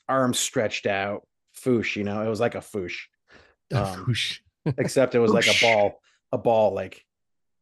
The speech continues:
Speaker 1: in the hand, hyperextends his hand. You know, he immediately is shaking his hand and he's, like, holding his arm. And I'm like, "Oh, fuck. Look at this. Uh, we got a, we got a broken wrist probably." So coach sits him down. Um,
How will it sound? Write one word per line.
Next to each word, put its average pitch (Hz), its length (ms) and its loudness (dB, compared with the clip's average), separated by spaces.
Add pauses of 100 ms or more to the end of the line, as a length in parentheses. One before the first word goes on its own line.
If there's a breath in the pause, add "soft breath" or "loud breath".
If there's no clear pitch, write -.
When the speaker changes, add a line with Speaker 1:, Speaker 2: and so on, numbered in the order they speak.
Speaker 1:
in 147 120 0
the 139 60 2
hand, 117 300 -2
hyperextends 131 880 -4
his 98 100 -12
hand. 101 500 -10 (920)
You 123 120 -6
know, 98 160 -4
he 175 320 0
immediately 117 520 0
is 101 60 -8
shaking 131 420 -4
his 113 120 -10
hand 117 400 -8
and 98 80 -10
he's, 95 140 -12
like, 101 140 -6
holding 120 260 2
his 104 100 -2
arm. 101 320 -6
And 98 80 -10
I'm 95 60 -10
like, 95 200 -12
"Oh, 95 200 -6 (400)
fuck. - 340 -16 (520 soft breath)
Look 98 220 -8
at 101 60 -8
this. 98 260 -8
Uh, 90 300 -4
we 101 120 -6
got 104 120 -2
a, 101 120 -4 (100)
we 117 100 -4
got 110 100 0
a 107 40 0
broken 101 340 -2
wrist 95 280 -8
probably." 87 460 -4
So 98 440 -2 (340 soft breath)
coach 117 220 0
sits 117 220 -2
him 101 120 0
down. 101 420 -4 (720)
Um, 104 480 -4